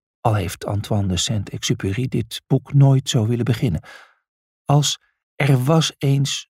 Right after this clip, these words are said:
nu aan de tekst wordt toegevoegd, krijgt het verhaal een deel van zijn magie terug.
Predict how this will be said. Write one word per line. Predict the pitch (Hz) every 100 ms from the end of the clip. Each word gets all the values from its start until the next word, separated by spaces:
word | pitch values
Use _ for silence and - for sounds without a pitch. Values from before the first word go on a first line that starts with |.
| _
nu | - 151 170 -
aan | _ 117
de | 117
tekst | 123 110
wordt | - 107
toegevoegd, | 110 107 95 139 - - - _
krijgt | 170 147
het | 147 -
verhaal | 135 131 143 -
een | 123
deel | 110 156 165
van | 139 123
zijn | 107
magie | 98 95 - 139
terug. | 143 117 80 -